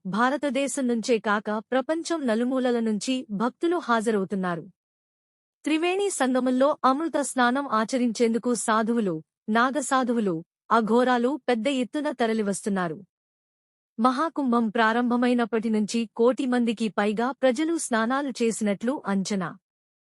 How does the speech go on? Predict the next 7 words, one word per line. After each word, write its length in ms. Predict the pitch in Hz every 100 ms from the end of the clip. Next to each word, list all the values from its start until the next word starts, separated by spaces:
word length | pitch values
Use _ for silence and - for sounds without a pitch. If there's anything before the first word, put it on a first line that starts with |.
| _ _ _ _ -
మహాకుంభానికి 840 | 254 277 330 339 294 262 254 247
వచ్చిన 360 | 233 208 247 247
కొందరు 380 | 240 226 233
సాధువులు 680 | 220 - 226 233 240 240 202 233
తమ 140 | 220
విచిత్ర 480 | 214 190 208 247 311
వేషధారణ, 840 | 285 220 240 254 220 226 208 185